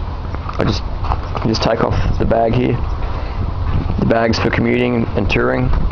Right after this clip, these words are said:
If I just take that off, I can use, that's my race bike straight up.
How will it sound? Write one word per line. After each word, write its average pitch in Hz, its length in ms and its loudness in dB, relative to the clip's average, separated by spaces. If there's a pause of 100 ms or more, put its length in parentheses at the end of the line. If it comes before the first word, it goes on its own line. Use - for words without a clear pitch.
If 113 100 2
I - 60 2
just - 160 2
take 110 160 2
that 110 120 4
off, 113 180 0
I - 120 -2
can 107 80 0
use, 98 120 0
that's - 200 0
my 107 200 0
race 107 180 0
bike 98 260 0
straight - 240 0
up. 58 160 2